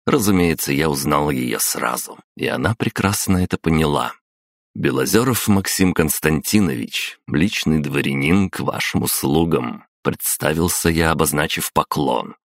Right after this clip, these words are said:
Все же интервью позже. Если обворожительная Светлана Ивановна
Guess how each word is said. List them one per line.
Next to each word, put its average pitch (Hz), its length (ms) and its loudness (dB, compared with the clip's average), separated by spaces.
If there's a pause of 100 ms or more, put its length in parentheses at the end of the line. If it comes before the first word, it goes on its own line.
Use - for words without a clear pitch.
(340)
Все - 220 0
же 113 140 4
интервью 85 480 2
позже. 67 500 -4 (160)
Если 95 360 2
обворожительная 73 1000 0
Светлана 62 640 -2
Ивановна 73 640 0